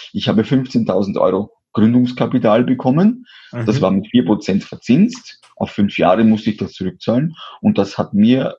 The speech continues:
Speaker 1: sehr viel Druck genommen.
Speaker 2: Mhm.
Speaker 1: Ich weiß nicht, wie es heute ist,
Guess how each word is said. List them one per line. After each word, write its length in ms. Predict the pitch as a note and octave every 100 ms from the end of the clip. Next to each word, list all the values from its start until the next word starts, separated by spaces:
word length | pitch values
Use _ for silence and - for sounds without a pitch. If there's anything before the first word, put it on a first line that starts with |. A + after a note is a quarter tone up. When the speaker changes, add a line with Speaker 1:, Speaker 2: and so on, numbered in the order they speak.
| _
Speaker 1:
sehr 280 | - F#2+ G#2
viel 200 | - B2 -
Druck 320 | B2 - - _ _ -
genommen. 520 | E3 A2+ G2 D#2+ - _ _ -
Speaker 2:
Mhm. 320 | B2 A2 B2 - - _
Speaker 1:
Ich 100 | -
weiß 160 | G#2 G#2
nicht, 140 | A2
wie 80 | F#2+
es 120 | F2
heute 240 | - B2 D#3+
ist, 400 | D#3 D3+ -